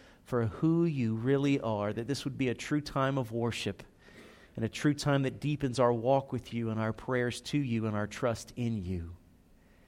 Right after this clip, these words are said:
Help us in the short time that we have left here this morning to consider the truth of this passage and get to know the one that we're talking to.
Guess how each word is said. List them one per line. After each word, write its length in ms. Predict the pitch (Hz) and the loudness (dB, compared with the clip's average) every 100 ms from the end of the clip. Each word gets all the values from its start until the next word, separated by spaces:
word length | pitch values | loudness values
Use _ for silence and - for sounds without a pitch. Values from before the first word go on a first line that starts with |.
| - - - - | -20 -20 -20 -2
Help 240 | - 139 | 4 4
us 220 | 139 117 120 | 4 2 -2
in 60 | |
the 60 | 107 | -4
short 300 | - 135 127 | -2 -2 0
time 240 | 131 123 | 0 0
that 80 | 120 | 0
we 140 | 117 | 0
have 180 | 113 117 | 0 0
left 240 | 117 120 - | 0 -2 -2
here 180 | 123 | -2
this 240 | 117 117 - | 0 -4 -6
morning 440 | 110 107 98 92 - - - - - - | -4 -4 -6 -10 -16 -20 -20 -20 -20 -12
to 80 | 120 | -6
consider 420 | 110 - 147 139 | -6 2 4 4
the 120 | 120 | 2
truth 440 | - - 143 139 | -2 0 2 2
of 80 | 123 | -2
this 160 | 113 120 | -4 -6
passage 800 | - 127 104 - 95 95 - - - - - - - - - - - - | -2 0 0 -4 -10 -10 -12 -14 -20 -20 -20 -20 -20 -20 -20 -20 -20 -12
and 160 | 110 107 | -8 0
get 200 | 135 143 | 0 2
to 100 | 127 | 0
know 200 | 120 120 | 4 4
the 80 | 107 | 2
one 260 | 107 117 | 2 0
that 100 | 117 | 0
we're 100 | 117 | -2
talking 460 | 113 104 90 98 82 | -2 -4 -4 -8 -8
to. 220 | - 87 | -8 -6